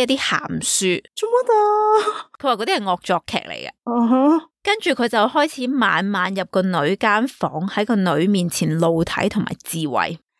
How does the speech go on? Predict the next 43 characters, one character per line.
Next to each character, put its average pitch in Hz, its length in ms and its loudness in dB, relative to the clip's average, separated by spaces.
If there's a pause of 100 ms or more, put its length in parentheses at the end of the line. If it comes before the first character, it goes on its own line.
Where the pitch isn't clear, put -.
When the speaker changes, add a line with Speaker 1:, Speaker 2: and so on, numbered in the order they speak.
(160)
Speaker 2:
人 302 140 4
哋 302 80 4
十 - 160 0 (100)
一 339 160 4
歲 240 560 2
啫 214 80 2
喎， 185 1000 4
好 180 60 -2
心 233 260 -2
佢 196 220 0
啦。 165 380 -2
Speaker 1:
係 165 340 0
啊， 165 380 2
噉 - 160 -4
仲 202 280 -2
會 180 380 2
摸 175 400 0
啊 220 80 4
Elizabeth 185 720 0
同 - 120 -4
埋 - 80 -2
性 170 360 -2
侵 180 280 -4
佢。 - 120 -10 (260)
Joseph 302 540 0
同 190 160 -2
Elizabeth 180 680 0
講， - 280 -6 (120)
啲 330 200 -2
警 185 260 0
察 - 300 -2
係 180 180 0
蠢 170 420 0
材 - 200 2
嚟 69 160 -6
嘅， 62 120 -6 (160)
係 214 220 0
唔 160 300 -4
會 202 80 2
相 269 260 0
信 262 160 0
Elizabeth 175 720 -2
所 - 180 -4